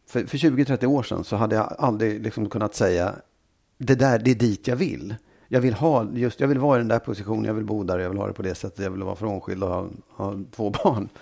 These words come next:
Ja, två barn vill jag nog ha, men vi hade, det är så här, det, det är inte det jag vill. Eh, <clears throat> och, och den är ju farlig att liksom hänga upp sig på, att man ska nå det specifika målet, och gör man inte det så är det åt helvete. För att jag, jag tror att jag genom hela livet har varit så här,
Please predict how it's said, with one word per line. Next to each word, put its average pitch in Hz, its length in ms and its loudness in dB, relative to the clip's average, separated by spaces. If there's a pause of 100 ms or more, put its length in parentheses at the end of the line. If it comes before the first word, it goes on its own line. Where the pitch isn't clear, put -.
(140)
Ja, - 100 -8
två 107 120 -6
barn 107 220 0
vill 101 80 -6
jag 107 100 -6
nog 104 80 -4
ha, 101 80 -2
men 120 140 2 (420)
vi 147 100 0
hade, 170 160 4
det 180 100 0
är 190 60 2
så 190 60 2
här, 170 80 6
det, 165 140 4
det 170 120 0
är - 20 4
inte 180 140 0
det 165 80 6
jag 156 80 8
vill. 131 360 -2 (460)
Eh, 120 280 6 (300)
<clears throat> 151 280 4
och, 139 180 2 (180)
och 139 120 2 (400)
den 170 520 4
är 160 120 4
ju 151 120 8
farlig 113 420 2
att 113 80 2
liksom 110 200 0
hänga 131 240 6
upp - 200 0
sig 107 160 0
på, 98 120 0
att 95 100 0
man 101 100 -2
ska 101 160 0
nå 107 400 2
det 107 120 -2
specifika 104 500 -4
målet, 104 320 0
och 113 60 0
gör 104 160 4
man 98 160 0
inte 92 160 -4
det 95 120 -2
så 104 120 -4
är 101 80 0
det 101 60 -2
åt 107 100 -6
helvete. 131 680 0 (520)
För 127 80 6
att 127 80 4
jag, 135 220 8
jag 147 140 6
tror 175 120 4
att 139 60 0
jag 127 280 6
genom 135 400 4
hela 123 220 4
livet 147 400 2
har 123 100 4
varit 104 200 0
så - 120 -2
här, 101 260 2